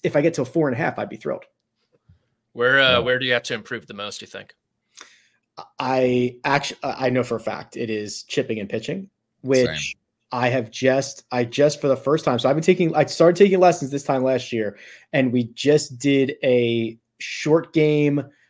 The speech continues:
Speaker 1: Like, I, I at least have a plan now. I have, like, one shot. Before I had zero shots. Now I have one shot that I'm getting more comfortable with, uh, and that's translating on the golf course. So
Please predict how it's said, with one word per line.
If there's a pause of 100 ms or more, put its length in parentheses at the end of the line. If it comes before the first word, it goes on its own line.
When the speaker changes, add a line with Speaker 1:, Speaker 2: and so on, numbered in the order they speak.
(160)
Speaker 1:
Like,
I,
I
at
least
have
a
plan
now. (220)
I
have,
like,
one
shot.
Before
I
had
zero
shots. (240)
Now
I
have (260)
one
shot
that
I'm
getting
more
comfortable
with, (480)
uh,
and
that's
translating
on
the
golf
course.
So